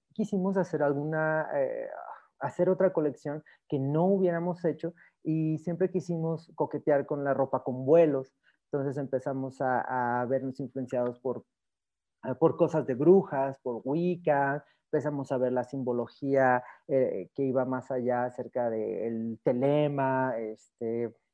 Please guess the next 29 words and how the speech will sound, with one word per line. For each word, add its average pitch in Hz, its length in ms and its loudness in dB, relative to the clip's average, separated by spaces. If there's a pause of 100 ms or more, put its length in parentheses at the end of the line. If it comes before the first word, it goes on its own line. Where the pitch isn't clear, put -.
(1300)
muchas 180 320 -2
cosas 175 380 0
químicas, 165 720 4 (300)
los 151 160 -4
alquimistas, 165 840 2
nos 160 160 -6
empezó 165 300 -2
a 214 40 4
gustar 220 340 0
tanto 175 280 0
eso, 156 360 -2 (260)
este, 135 500 -2
los 131 160 -4
colores 135 460 -2
tierra 151 320 2
y 147 40 0
demás, 147 340 -2
que 151 140 -4
quisimos 170 380 -6
hacer 156 260 -4
esta 143 220 -6
siguiente 131 380 -6
colección 131 440 -4
llamada 123 380 0
Antimonio, 147 640 -4 (280)
en 135 240 -4
donde 123 300 -2
pudimos 123 460 -4
presentar, 131 600 -2